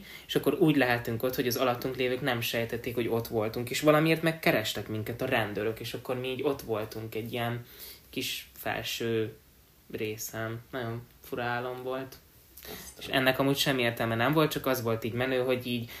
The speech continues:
Speaker 1: valaminek a tetején vagyunk, és a lenti emberek nem tudják, hogy mi fent vagyunk.
Speaker 2: Ja.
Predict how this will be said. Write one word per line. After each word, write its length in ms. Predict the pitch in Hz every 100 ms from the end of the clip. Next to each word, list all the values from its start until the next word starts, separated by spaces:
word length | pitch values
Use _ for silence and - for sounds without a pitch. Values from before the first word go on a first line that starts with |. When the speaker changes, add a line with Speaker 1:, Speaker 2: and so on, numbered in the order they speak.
| -
Speaker 1:
valaminek 480 | 139 123 117 113 113
a 60 |
tetején 380 | 127 131 117 113
vagyunk, 340 | 120 143 139
és 120 | 143 -
a 60 |
lenti 300 | 120 113 117
emberek 300 | 120 120 117
nem 180 | 135 110
tudják, 340 | 117 110 120
hogy 120 | 123 147
mi 100 | 143
fent 300 | - - -
vagyunk. 440 | - - - - -
Speaker 2:
Ja. 320 | 160 147